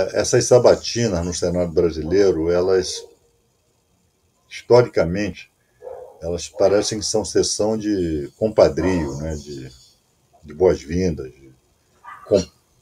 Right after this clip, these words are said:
pô, vai assistir uma sabatina lá no Senado americano pros indicados para a Suprema Corte. Pau come. Levam semanas. A vida do sujeito é, é, eu não tô defendendo esse mesmo modelo, não, porque é um modelo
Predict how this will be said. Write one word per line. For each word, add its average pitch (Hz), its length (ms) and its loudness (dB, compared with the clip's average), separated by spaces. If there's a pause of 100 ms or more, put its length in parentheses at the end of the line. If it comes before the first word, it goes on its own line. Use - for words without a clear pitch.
pô, 98 180 6
vai 117 160 10
assistir 135 440 4
uma 113 200 4
sabatina 101 600 2
lá 92 200 4
no 90 120 -4
Senado 87 420 0
americano 87 640 -2
pros 85 480 -4
indicados 85 580 -2
para 80 160 -4
a 78 40 -4
Suprema 78 420 -4
Corte. - 440 -14 (520)
Pau 175 160 -2 (100)
come. 127 340 4 (840)
Levam 127 240 2
semanas. 123 920 0 (100)
A 90 100 -2
vida 131 320 0
do 127 60 -6
sujeito 127 480 0
é, 139 60 6
é, 107 260 -2 (340)
eu 117 60 2
não 139 100 2
tô 170 140 6
defendendo 139 480 8
esse 123 180 0
mesmo 123 160 2
modelo, 107 440 4
não, 123 140 2
porque 135 180 -2
é - 20 0
um - 20 -2
modelo 135 560 2